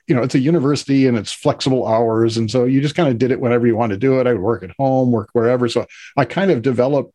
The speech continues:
that entrepreneurial mindset of work wherever, um, because I was there.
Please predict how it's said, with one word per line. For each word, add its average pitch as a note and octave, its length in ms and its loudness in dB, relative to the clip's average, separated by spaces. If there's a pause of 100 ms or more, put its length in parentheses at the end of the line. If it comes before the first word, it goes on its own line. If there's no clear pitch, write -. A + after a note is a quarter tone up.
that A2 240 -2 (540)
entrepreneurial B2 960 0
mindset A2+ 800 0
of G#2+ 340 0
work A#2+ 340 0
wherever, A2 580 -2 (540)
um, F#2 420 -2
because B2 320 0
I G#2+ 80 0
was G2+ 160 -2
there. G2 460 -2